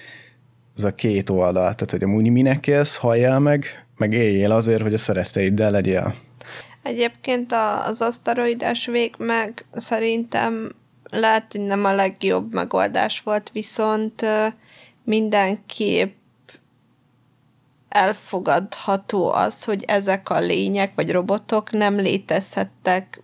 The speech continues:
Speaker 2: bármi következmény nélkül a világban hosszú távon. Tehát, hogy,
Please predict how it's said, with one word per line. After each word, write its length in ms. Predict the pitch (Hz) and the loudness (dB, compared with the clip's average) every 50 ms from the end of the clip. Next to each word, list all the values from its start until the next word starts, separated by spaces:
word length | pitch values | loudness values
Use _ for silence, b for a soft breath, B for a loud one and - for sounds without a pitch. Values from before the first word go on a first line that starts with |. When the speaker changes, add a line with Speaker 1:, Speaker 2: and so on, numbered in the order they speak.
| - 214 | -10 -2
Speaker 2:
bármi 380 | 214 185 185 185 190 190 185 190 | 2 2 2 2 0 -4 -6 -6
következmény 1200 | - - 151 170 190 190 - - - 170 175 190 190 - - _ _ _ _ - - - - - - | -4 -2 0 0 0 -2 -4 -8 -2 -2 -2 -2 -2 -8 -16 _ _ _ _ -6 -4 -2 -2 -2 -2
nélkül 540 | - 147 110 - 196 - - - 196 185 | -2 0 0 -2 -2 -4 -6 -4 -2 -2
a 80 | 165 165 | -2 -2
világban 840 | 190 175 170 160 147 - 101 95 190 196 202 - - - - 190 | -2 -2 -4 -2 0 0 -2 -2 -4 -8 -10 -8 -4 -4 -2 -2
hosszú 420 | 196 185 - 190 - - - 104 196 - | -2 -2 -4 -4 -6 -10 -10 -12 -10 -8
távon. 540 | - - - 50 - - - - - - - - _ b b b b b b b b b b b | -4 -4 -2 -2 -4 -6 -8 -12 -12 -12 -12 -14 _ b b b b b b b b b b b
Tehát, 180 | - 196 190 | -4 -2 0
hogy, 200 | - 208 196 202 | 0 -2 -2 -2